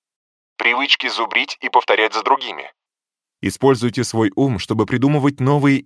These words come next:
идеи и искать лучший способ сделать что-то привычное. Третье оправдание.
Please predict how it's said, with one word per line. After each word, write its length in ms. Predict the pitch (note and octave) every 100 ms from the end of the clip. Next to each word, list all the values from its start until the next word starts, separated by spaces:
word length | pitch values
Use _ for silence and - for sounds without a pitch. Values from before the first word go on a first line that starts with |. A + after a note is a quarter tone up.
| G#2
идеи 400 | F2+ F#2 A2+ D3+
и 240 | - A#2+
искать 360 | G#2+ - D#3 -
лучший 380 | A2+ E3+ - E3
способ 420 | - D#3 E3 C3
сделать 440 | F#2 G2+ D#3+ D#3+
что-то 320 | - D#3 D#3
привычное. 720 | D3+ B2 G2+ - - A#1 F2 - _ _ _ _ _ _ _ _ _ - - - - - _
Третье 400 | - A#2+ A2 G2
оправдание. 680 | E2+ F2+ D#2+ D#2+ C#2+ - E2